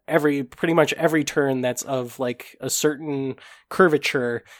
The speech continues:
you just do the drift boost around it. And so you can let it go after you've been drifting longer, you know, that'll give you a little bit of an edge. Or you can take the inside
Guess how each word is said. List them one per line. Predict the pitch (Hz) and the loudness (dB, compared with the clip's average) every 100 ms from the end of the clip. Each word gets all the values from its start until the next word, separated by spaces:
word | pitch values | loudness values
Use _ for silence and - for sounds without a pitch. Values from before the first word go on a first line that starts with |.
| _ | _
you | 139 | -4
just | 131 139 - | 0 0 2
do | 131 | 0
the | |
drift | 123 147 - - | 4 4 2 -4
boost | 127 - | -4 -2
around | 113 104 101 | -4 -4 -6
it. | 101 - - _ - | -10 -14 -20 _ -8
And | 120 113 | -6 -4
so | - 123 | -4 -2
you | 117 120 | -2 -4
can | 123 113 | -4 -2
let | 117 | -2
it | 120 | -2
go | - 120 120 | -2 -2 0
after | 117 - 120 113 113 | -2 -4 -6 -6 -8
you've | 113 113 | -8 -6
been | 113 | -6
drifting | 127 120 123 117 | -4 -6 -6 0
longer, | 170 226 233 226 220 220 214 | 6 8 8 4 4 6 4
you | 208 190 | 2 2
know, | 190 190 | 2 6
that'll | 160 170 | 6 4
give | 170 160 | 0 -4
you | 165 | 0
a | 143 | 0
little | 143 185 214 214 | 2 4 6 8
bit | 202 | 6
of | 190 | 4
an | 180 | 4
edge. | 170 165 - - - - - _ 135 | 4 2 -2 -8 -14 -20 -20 _ -4
Or | 127 123 | 0 0
you | 123 123 | 0 -2
can | 131 | -2
take | - 147 - | 0 -2 -2
the | - | -4
inside | 190 202 196 190 170 170 160 120 | 0 2 2 4 6 6 4 -2